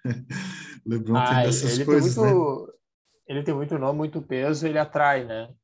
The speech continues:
Speaker 1: Ele atrai, é. Ele, é um,
Speaker 2: Isso
Speaker 1: ele é
Speaker 2: é
Speaker 1: um
Speaker 2: um
Speaker 1: cara
Speaker 2: fato.
Speaker 1: que ele é um bom relações públicas pra montar o time, ele tem esse
Speaker 2: Sim,
Speaker 1: carisma
Speaker 2: sim.
Speaker 1: aí, e acabou, chamou Carmelo Anthony, que foi de uma ligação,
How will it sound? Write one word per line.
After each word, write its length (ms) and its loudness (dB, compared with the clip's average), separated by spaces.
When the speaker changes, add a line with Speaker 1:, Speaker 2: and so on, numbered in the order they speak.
Speaker 1:
Ele 160 -10
atrai, 460 -2
é. 360 -6
Ele, 100 -12
é 40 -10
um, 140 -14
Speaker 2:
Isso 340 -6
Speaker 1:
ele 60 2
é 40 6
Speaker 2:
é 40 4
Speaker 1:
um 60 2
Speaker 2:
um 20 -4
Speaker 1:
cara 220 4
Speaker 2:
fato. 100 0
Speaker 1:
que 60 2
ele 100 4
é 40 4
um 140 4
bom 200 0
relações 500 -2
públicas 480 -6
pra 160 -6
montar 320 -2
o 80 -4
time, 380 0
ele 180 -10
tem 160 -4
esse 140 -2
Speaker 2:
Sim, 80 -10
Speaker 1:
carisma 500 2
Speaker 2:
sim. 40 0
Speaker 1:
aí, 240 -2
e 100 -4
acabou, 720 -2
chamou 800 -4
Carmelo 480 0
Anthony, 380 -6
que 60 -18
foi 100 -8
de 60 -6
uma 120 0
ligação, 760 0